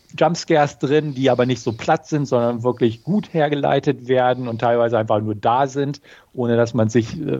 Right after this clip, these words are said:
verarscht fühlt von den Jumpscares, sondern die haben schon irgendwie ihren Platz. Ähm, es be-, gibt ein paar herausragende Gewaltspitzen, weswegen auch eine achtzehner Schutz bei Netflix drin ist. Ähm, manches ist sehr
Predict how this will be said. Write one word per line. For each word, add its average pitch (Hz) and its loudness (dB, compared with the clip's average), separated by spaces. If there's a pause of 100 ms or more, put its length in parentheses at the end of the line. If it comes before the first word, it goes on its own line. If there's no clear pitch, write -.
verarscht 120 -2
fühlt 139 -2
von 143 0
den 139 2
Jumpscares, 131 -2
sondern 113 -2 (440)
die 131 2
haben 127 4
schon 120 -4
irgendwie 113 2 (600)
ihren 123 2
Platz. - -2 (420)
Ähm, 110 0 (200)
es 120 -4
be-, 175 -4
gibt 160 -4
ein 139 -2
paar 135 2
herausragende 120 -2
Gewaltspitzen, 151 -2
weswegen 123 0
auch 113 0
eine 110 0
achtzehner 131 0
Schutz 139 -2
bei 113 2
Netflix 120 -2
drin 156 0
ist. 180 -2 (480)
Ähm, 127 -2
manches 120 0
ist 95 -12
sehr 120 2